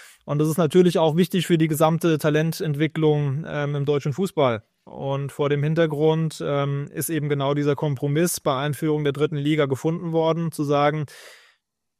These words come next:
wir lassen die zweiten Mannschaften zu. Es gibt ein gewisses Regelwerk, was auch Einsatzzahlen anbelangt,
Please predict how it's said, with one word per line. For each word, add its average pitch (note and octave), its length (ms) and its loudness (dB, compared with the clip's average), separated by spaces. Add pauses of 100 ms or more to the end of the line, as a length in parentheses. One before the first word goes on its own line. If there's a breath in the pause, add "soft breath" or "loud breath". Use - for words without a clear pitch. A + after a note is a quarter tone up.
wir D3+ 140 4
lassen D3+ 260 4
die E3 80 4
zweiten D#3 340 4
Mannschaften D3+ 460 0
zu. F#3+ 240 -2 (260)
Es E3 140 -4
gibt E3 180 -2
ein E3+ 60 -2
gewisses D#3 420 -2
Regelwerk, F#3+ 600 4
was D3+ 140 -4
auch C#3 100 -4
Einsatzzahlen F3 1300 0
anbelangt, F3 680 0